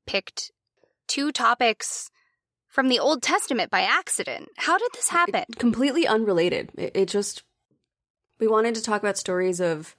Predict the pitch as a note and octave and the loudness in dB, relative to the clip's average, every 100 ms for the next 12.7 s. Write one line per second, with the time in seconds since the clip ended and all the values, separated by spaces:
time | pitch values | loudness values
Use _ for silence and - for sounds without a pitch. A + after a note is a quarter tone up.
0 | _ _ _ _ _ - F#3+ A3+ B3 A#3 | _ _ _ _ _ -2 0 2 2 2
1 | G#3 F#3 F#3 F3 D#3+ - - _ F3 D#3+ | 4 2 4 2 0 -2 -6 _ -10 -2
2 | F3 F#3 F#3+ F#3 E3+ D#3 - D#3 D3+ D3+ | 2 2 2 2 2 0 0 0 2 0
3 | - F#3+ G3 G#3+ B3+ - F#3+ F#3+ G3+ F#3+ | -4 -8 -2 0 0 -2 0 2 2 2
4 | F3+ D#3+ E3+ - D3+ D3+ E3+ F#3 - D#3+ | 2 0 0 -2 0 0 -2 -6 -6 -6
5 | D#3 D3 D#3+ - D#3+ C#3+ C#3 C#3 - F#3+ | -4 -4 -4 -2 -2 -2 -4 -8 -6 -4
6 | A#3+ C4+ - F3+ F3 F3 F3 F3 - _ | -4 -6 -6 -2 0 2 0 -4 -16 _
7 | _ _ _ _ _ _ D#3 D#3+ A3+ D4+ | _ _ _ _ _ _ 0 2 2 2
8 | A3+ - - _ _ C#4 E4+ D#4+ G#3+ G3+ | -2 -2 -16 _ _ 0 2 4 4 2
9 | G3 F#3+ - _ A3+ G3+ F#3+ - F3+ - | -2 -12 -20 _ 0 2 0 -2 -2 -4
10 | F3 E3+ E3+ - A3 A3 A#3+ A3+ F3 D#3+ | -6 -6 -8 -2 2 2 2 0 0 0
11 | D#3+ F3+ - - _ _ _ _ _ - | -2 -6 -16 -20 _ _ _ _ _ -6
12 | G#3+ A3 G3 F#3+ - - - | -2 -2 0 -4 -4 -4 -6